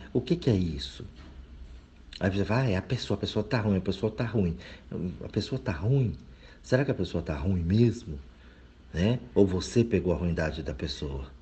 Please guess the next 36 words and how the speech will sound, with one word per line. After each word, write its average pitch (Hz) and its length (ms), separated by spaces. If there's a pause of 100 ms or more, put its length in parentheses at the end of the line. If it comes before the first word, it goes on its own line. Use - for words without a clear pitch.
(1000)
Então, 110 320
eu, 101 160
eu, 101 240
eu 101 140
coloco 107 360
sempre 131 320
ali 107 280
uma 82 460 (100)
culpa 160 420
no 80 300
outro, - 320 (1040)
porque 90 200
eu 90 60
aprendi 101 540
que 95 140
eu 82 180
não 85 140
sou 92 200
responsável 76 840
pelas 71 320
coisas, - 600 (180)
só - 240
o 87 240
outro. 67 280 (960)
Não. 117 440 (680)
Não 98 160
é 123 80
assim, 90 240
eu 76 60
preciso 113 420
ter 117 260
um 117 160
olhar, 110 440
olhar 98 420
pra 85 180
isso, 71 480